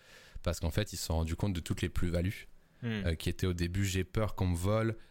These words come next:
Speaker 1: j'ai peur que ça li-, ça fasse leaker les nouveautés et tout, machin, machin. » Pas du tout, c'est tout l'effet inverse en fait.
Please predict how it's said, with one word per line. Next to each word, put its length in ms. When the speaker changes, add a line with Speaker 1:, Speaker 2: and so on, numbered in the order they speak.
Speaker 1:
j'ai 220
peur 360
que 500
ça 220
li-, 260
ça 280
fasse 320
leaker 480
les 260
nouveautés 640
et 80
tout, 260
machin, 220
machin. » 280
Pas 120
du 140
tout, 120
c'est 200
tout 140
l'effet 220
inverse 260
en 20
fait. 220